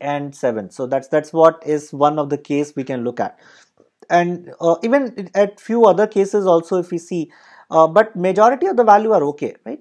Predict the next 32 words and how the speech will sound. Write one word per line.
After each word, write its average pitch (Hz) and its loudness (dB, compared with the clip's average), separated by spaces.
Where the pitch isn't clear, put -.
They're, 156 2
they're 170 -2
not 175 0
very 165 0
much 190 -6
getting 156 -6
confused. 139 -8
And 147 -10
you 151 -12
can 160 -8
see 190 -10
here 175 -2
with 147 -6
this 165 -8
model, 156 -2
we 147 -6
are 135 -4
getting 196 -10
a 240 -12
quite 392 -12
a 262 -8
good 180 -2
matrix 143 -8
at 165 -2
the 165 0
diagonal 127 -2
side. 95 -12
So 180 -6
that's 180 8
what 220 2
is 180 -2
happening 165 -4